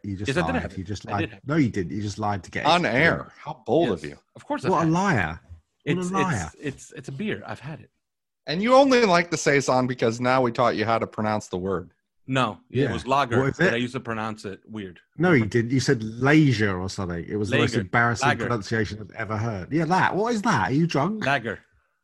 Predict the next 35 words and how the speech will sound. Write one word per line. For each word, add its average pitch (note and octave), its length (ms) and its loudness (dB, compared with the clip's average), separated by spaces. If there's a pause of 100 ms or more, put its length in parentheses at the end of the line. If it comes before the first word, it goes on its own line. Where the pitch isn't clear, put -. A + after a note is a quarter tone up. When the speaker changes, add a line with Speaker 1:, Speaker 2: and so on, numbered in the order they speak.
(120)
Speaker 3:
Oh, F#3+ 220 10
wait, F#3+ 200 8
lager. D3 560 6
Yeah, B2 200 2
that's C3 180 0
right. D3+ 240 2 (180)
Speaker 1:
<laughs> - 20 -4
Lager. C3+ 680 2 (300)
Speaker 2:
And C#3+ 120 2
it's B2 140 2
lager. A#2+ 680 2 (100)
Lager. A2 560 -2 (160)
Okay. A#2 340 -4 (380)
But E3+ 100 2
anyway, D#3+ 260 0
Speaker 1:
Thank A#2 100 2
Speaker 2:
you F#3 80 0
could F#3+ 140 -4
get F3+ 180 6
it. A#2 60 4
Speaker 1:
God. G2+ 120 -2 (320)
Speaker 2:
You D#3 140 -2
could D#3+ 80 -4
get D#3+ 160 0
Biscayne D#3+ 420 -2
Bay D3+ 140 0
Brewing C#3+ 300 -2
Company. D3 280 -4
You B2 80 -6
could F#2 140 -14
get A2+ 160 -8
it A2+ 80 -4
at A#2 100 -6
your G#2+ 120 -8
Publix, B2 360 -2